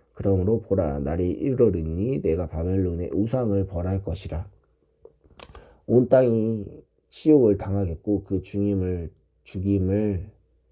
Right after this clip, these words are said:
그 죽임 당할 자가 모두 그 가운데 엎드려질 것이며 하늘과 땅과 그 안에 있는 모든 것이 바벨론으로 말미암아 기뻐 노래하리니 이는 파멸시키는 자가 북쪽에서 그에게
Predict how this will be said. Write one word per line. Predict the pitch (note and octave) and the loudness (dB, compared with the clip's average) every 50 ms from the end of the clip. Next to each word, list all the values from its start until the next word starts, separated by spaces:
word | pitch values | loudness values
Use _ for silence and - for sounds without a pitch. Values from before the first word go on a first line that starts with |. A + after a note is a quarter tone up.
| _ _ _ _ _ _ _ _ _ | _ _ _ _ _ _ _ _ _
그 | - F2+ D#2 | -6 -6 -4
죽임 | - - F#2 G2 A#2+ B2+ B2 G2+ | -2 -2 0 2 2 2 2 2
당할 | F#2 F2+ F#2 G2 G#2 G2+ G2 | 2 0 0 0 0 0 -2
자가 | F2+ F2 F#2 F#2 F2 E2+ E2+ D2+ | -2 -2 -2 -2 -4 -4 -6 -8
모두 | D2 D2 E2 F#2+ F#2+ G2 F#2+ | -6 -4 -2 -2 -2 -4 -4
그 | - - F#2+ | -4 -4 -6
가운데 | F#2 - F2 E2 E2+ E2+ E2+ F2+ G#2 G2+ | -6 -6 -6 -6 -6 -4 -4 -4 -2 -4
엎드려질 | D#2+ D#2 - - F2+ E2+ D#2+ D#2 D#2+ G#2 A2 - | -4 -6 -8 -8 -6 -6 -4 -4 -4 -6 -6 -6
것이며 | - D#2 - - D2 D2+ E2 F2+ F#2 - - - - - - - - | -8 -10 -10 -8 -8 -8 -6 -6 -8 -10 -12 -18 -20 -20 -20 -20 -10
하늘과 | - - B2 B2+ C3+ B2+ A2 G2 G2 G2 G2 | -2 0 2 4 4 4 4 4 2 0 0
땅과 | - A#2+ C3+ C3+ B2+ A2+ G2 F#2+ | 0 -2 0 0 2 0 0 0
그 | G2 - G#2 G2+ F#2 | -2 -2 -2 0 0
안에 | E2 F2+ G2 G#2 G#2 | 0 0 0 2 2
있는 | G2 F2+ F2+ F2+ F#2 F#2 E2 D#2+ E2 E2+ | 2 2 0 0 0 0 -2 -2 -2 0
모든 | F#2 G2 G2 B2 A#2+ A2+ G2+ F#2 | 2 2 2 4 2 2 2 0
것이 | - F2 F2 - - - A#2+ C3+ C#3 C3 | 0 -2 -4 -6 -4 -2 0 0 0 -2
바벨론으로 | - - F2+ F2 G2 G2 G2 F#2+ F#2 F2+ F2 E2+ E2+ F2 F2 D#2+ - - _ _ - E2 E2+ F2 G2 A#2+ C3+ - | -4 -6 -4 0 2 4 4 4 2 2 0 -2 -4 -4 -4 -6 -8 -12 _ _ -8 -6 -2 0 0 0 0 0
말미암아 | G#2 F2 F2 F2 F2+ F2+ E2+ E2+ F2 F#2+ A2 A#2+ - - - - - _ _ _ | -2 -2 -2 -2 -4 -4 -4 -4 -4 -4 -4 -4 -6 -10 -18 -20 -20 _ _ _
기뻐 | - G#2+ F#2+ - - - A2+ G#2+ G2+ | -6 -6 -6 -4 0 4 4 4 4
노래하리니 | F2 F#2 F#2 F#2 F#2 F#2+ F#2 F2+ F2 F2 F#2+ G#2 A2 F#2+ F2 | 4 2 0 0 2 0 0 0 -2 -2 0 0 0 0 0
이는 | G2 G2+ G2+ G2 F#2+ | 2 2 2 0 -2
파멸시키는 | - B2+ C3 C#3 C#3+ C#3 C#3 - - - A2+ A2 G#2+ | -2 -2 0 0 0 -2 -4 -6 -6 -4 -2 0 0
자가 | G2 F#2+ F#2 F#2 | 0 0 0 -2
북쪽에서 | F2+ - G#2 F#2 - - - - G2+ F#2 F#2 F2+ - A#2 C3+ C#3 C3+ C#3 - | -4 -4 -8 -10 -10 -8 -4 -2 0 0 0 0 0 2 2 2 2 0 -2
그에게 | - E2 D#2+ E2 F#2 F#2+ E2 | -4 -2 -2 0 0 -2 -2